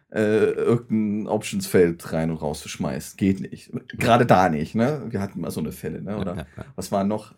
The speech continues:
Speaker 2: Auf dem
Speaker 1: Äh,
Speaker 2: E-, aber nur auf dem Internet Explorer.
Speaker 1: nur auf dem Internet Explorer, ne? Oder diese Supercache-Geschichten, ne?
Speaker 2: Ja.
Speaker 1: Wir laden mit Ajax irgendwas nach, äh, mittels jQuery, äh, im Internet Explorer, geht nicht, <laughs> weil der macht einen Supercache oben drauf.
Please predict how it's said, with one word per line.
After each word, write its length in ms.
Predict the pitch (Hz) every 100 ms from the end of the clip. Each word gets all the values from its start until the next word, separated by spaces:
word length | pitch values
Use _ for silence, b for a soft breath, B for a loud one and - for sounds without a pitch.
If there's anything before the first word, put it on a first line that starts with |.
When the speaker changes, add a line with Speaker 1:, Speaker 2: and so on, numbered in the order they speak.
| 90
Speaker 2:
Auf 120 | 85
dem 100 | -
Speaker 1:
Äh, 80 | 123
Speaker 2:
E-, 40 |
aber 140 | 101 107
nur 100 | 101
auf 80 |
dem 60 | 107
Internet 240 | 98 87 85
Explorer. 180 | 143
Speaker 1:
nur 100 | 151 165
auf 60 |
dem 80 | 151
Internet 220 | 127 101
Explorer, 280 | 95 - 92
ne? 100 | 95
Oder 160 | 113 110
diese 180 | 104 101
Supercache-Geschichten, 1000 | 127 135 113 101 - 95 95 - -
ne? 220 | 85 117 143 _
Speaker 2:
Ja. 80 | -
Speaker 1:
Wir 80 | 101
laden 220 | 98 110
mit 80 | 110
Ajax 280 | 78 113 113
irgendwas 300 | 120 110 -
nach, 380 | 110 135 160 - -
äh, 240 | 113 113
mittels 360 | 117 113 110 -
jQuery, 680 | 117 131 143 139 147 147 b b b _
äh, 240 | 107 110 107
im 80 | 117
Internet 260 | 120 131
Explorer, 440 | 135 131 131 127 127
geht 260 | - 107 113
nicht, 300 | 123 - -
<laughs> 0 |
weil 180 | 123
der 300 | 117 117 113 113 _
macht 220 | 120 117
einen 100 | 139
Supercache 460 | 117 117 113 101 82
oben 120 | 85
drauf. 320 | 82 76 76